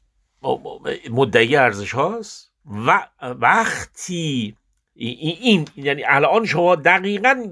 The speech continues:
می‌گیرید گرفتاری ما رو در ایران. ببینید درست تو همین جمله است، این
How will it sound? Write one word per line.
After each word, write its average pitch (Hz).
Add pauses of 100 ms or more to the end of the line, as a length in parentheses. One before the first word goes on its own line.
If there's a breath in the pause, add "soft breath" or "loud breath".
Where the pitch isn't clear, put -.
می‌گیرید 120 (300 soft breath)
گرفتاری 127
ما 156
رو 147
در 117
ایران. 107
ببینید 208
درست 247
تو 247
همین 190
جمله 98
است، 92
این 113